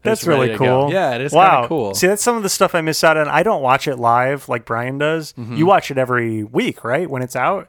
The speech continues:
Speaker 2: Yeah, I watch it every Wednesday. I get Chipotle and then watch Survivor with my family.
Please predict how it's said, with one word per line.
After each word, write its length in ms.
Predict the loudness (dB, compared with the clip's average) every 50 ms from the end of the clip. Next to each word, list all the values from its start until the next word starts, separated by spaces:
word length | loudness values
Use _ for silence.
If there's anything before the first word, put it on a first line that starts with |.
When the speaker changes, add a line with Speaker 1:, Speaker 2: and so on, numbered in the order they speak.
| _ _
Speaker 2:
Yeah, 140 | 0 2 2
I 20 | 4
watch 180 | 2 0 -2
it 80 | -6 -6 -2
every 320 | 0 0 0 0 -2 -4
Wednesday. 460 | -2 -2 -2 -2 -2 -2 -2 0 0 0
I 80 | 0
get 260 | 0 -2 -4 -4 -8 _ _ _ _ _
Chipotle 680 | -10 -8 -6 -2 0 -2 0 0 -2 -4 -4 -4 -6 -10 -12 _ _ _ -12
and 100 | -10 -8
then 140 | -8 -6 -4
watch 280 | -2 -2 -2 -2 -4
Survivor 600 | -6 -8 -8 -6 -4 -4 -4 -4 -4 -6 -6 -6 -6
with 160 | -8 -8 -8
my 100 | -10 -12
family. 380 | -10 -10 -12 -14 -14 -18 -20